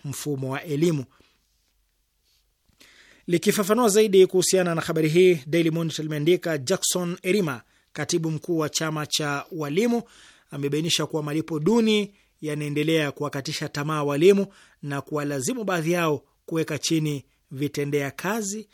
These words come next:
na kuwanyima fursa watoto wasio na hatia. Katika habari nyingine, walimu wameitaka serikali kufikiria ustawi wao. Katika habari nyingine, gazeti hilo la Daily Monitor limeandika, Waislamu watakiwa kusimama kidete kutetea haki. Mwito huo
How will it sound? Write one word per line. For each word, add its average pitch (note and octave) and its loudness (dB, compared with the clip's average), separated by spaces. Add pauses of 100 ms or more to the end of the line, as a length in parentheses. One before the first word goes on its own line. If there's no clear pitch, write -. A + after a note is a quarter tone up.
(340)
na C#3 -4
kuwanyima D3 -6
fursa C#3+ -6
watoto C#3+ -4 (360)
wasio C#3 -6
na C3+ -8
hatia. C3+ -4 (420)
Katika F3+ -4
habari F3+ 0
nyingine, G3+ 2
walimu E3+ 2
wameitaka D#3+ -4
serikali E3 -2 (260)
kufikiria D#3 -2
ustawi C#3+ -6
wao. D#3+ 0 (680)
Katika F3 0
habari E3 -2
nyingine, G3 0
gazeti D#3+ -2
hilo E3 2
la D3+ 0
Daily D3+ 0
Monitor G3 -2
limeandika, E3 0
Waislamu D#3+ -2
watakiwa D3+ -6
kusimama D#3 -6
kidete F3 0
kutetea D3+ -8
haki. D3 -6
Mwito D3 -4
huo A3+ 2